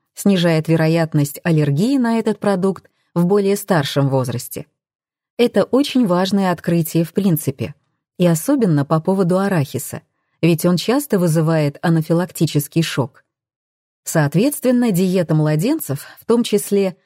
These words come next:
потенциальных аллергиков, имеющих наследственную предрасположенность, теряет всякий смысл,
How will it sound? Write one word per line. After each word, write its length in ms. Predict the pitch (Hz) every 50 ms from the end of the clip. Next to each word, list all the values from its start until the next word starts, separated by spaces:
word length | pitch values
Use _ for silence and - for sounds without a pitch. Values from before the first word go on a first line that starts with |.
| _ _ _ _
потенциальных 760 | 220 208 - 214 220 - - 220 208 180 170 170 175 170 -
аллергиков, 720 | 220 226 226 196 147 135 127 131 131 - - - - - _ _ _ _ _ _ _ _
имеющих 500 | 170 175 165 160 151 156 156 - 165 165
наследственную 800 | 170 175 165 - 185 170 160 156 - - 165 160 160 165 165 156
предрасположенность, 1080 | - 175 160 165 170 160 - 196 202 208 190 156 139 143 131 123 131 - - - - _ _ _ _ _ _ _ _ _ _ _
теряет 480 | - - 170 160 170 165 160 156 156
всякий 420 | - - - - 233 254 - - 233
смысл, 540 | - - 190 180 160 143 - - - 147